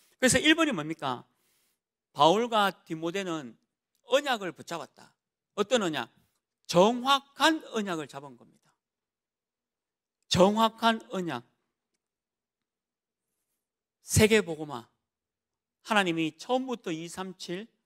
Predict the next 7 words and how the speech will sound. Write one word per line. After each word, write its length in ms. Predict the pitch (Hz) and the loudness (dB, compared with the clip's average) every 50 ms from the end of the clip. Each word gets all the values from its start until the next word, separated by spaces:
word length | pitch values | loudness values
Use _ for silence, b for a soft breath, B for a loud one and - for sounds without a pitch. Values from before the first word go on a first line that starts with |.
| _ _ _ _ _ _ _ _ _ _ _ | _ _ _ _ _ _ _ _ _ _ _
오천 420 | - 127 165 175 - 220 214 196 | -4 -2 -2 -2 -2 -4 -6 -6
종족 280 | 170 151 135 127 - - | -8 -12 -14 -14 -10 -4
세계복음화 580 | - - 233 220 226 214 190 175 156 147 135 | 0 0 2 2 2 0 0 -4 -6 -8 -10
주셨죠. 480 | 117 - 117 - - - - - - 110 - _ _ _ _ _ _ _ _ _ _ _ _ _ _ _ _ _ _ _ _ _ _ _ _ _ _ _ _ _ _ _ _ _ _ _ _ _ _ _ _ _ _ _ _ _ _ _ _ _ | -12 -14 -16 -18 -18 -20 -20 -20 -20 -20 -20 _ _ _ _ _ _ _ _ _ _ _ _ _ _ _ _ _ _ _ _ _ _ _ _ _ _ _ _ _ _ _ _ _ _ _ _ _ _ _ _ _ _ _ _ _ _ _ _ _
바울과 420 | - 151 165 196 254 277 254 233 202 | 2 6 6 6 6 6 6 4 2
디모데는요, 800 | - - 156 151 156 160 208 214 196 160 143 135 139 139 123 - _ _ _ _ _ _ _ _ | 2 -2 -6 -6 -6 -4 -4 -6 -6 -6 -8 -10 -14 -16 -18 -20 _ _ _ _ _ _ _ _
정확한 840 | - 165 180 202 233 247 269 294 302 294 _ _ - 262 240 - | 0 4 4 4 4 4 2 0 0 0 _ _ -4 -4 -4 -4